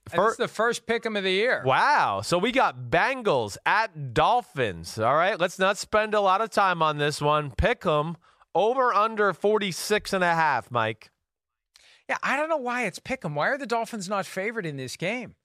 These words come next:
Speaker 2: Right? Well, I, I, I just think the Dolphins are a better team. I mean, the Bengals are one and twelve.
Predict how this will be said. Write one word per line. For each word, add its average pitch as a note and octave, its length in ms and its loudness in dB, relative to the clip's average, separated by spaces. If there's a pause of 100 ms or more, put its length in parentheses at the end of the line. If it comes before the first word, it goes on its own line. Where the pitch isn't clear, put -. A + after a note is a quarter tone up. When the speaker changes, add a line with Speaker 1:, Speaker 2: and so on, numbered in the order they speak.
(320)
Speaker 2:
Right? B3+ 280 0 (460)
Well, G3 160 -2
I, A3+ 120 0 (360)
I, F#3 200 0
I F#3 120 2
just G#3+ 160 -8
think A#3 160 -6
the G3+ 80 -4
Dolphins F#3+ 480 0
are F#3+ 120 0
a E3+ 40 0
better F3+ 280 0
team. B3+ 320 -6
I F3 40 -2
mean, E3 180 -4
the D3+ 60 -4
Bengals F#3 540 -2
are E3 80 0
one D#3 240 -2
and C3 160 -6
twelve. G3+ 580 0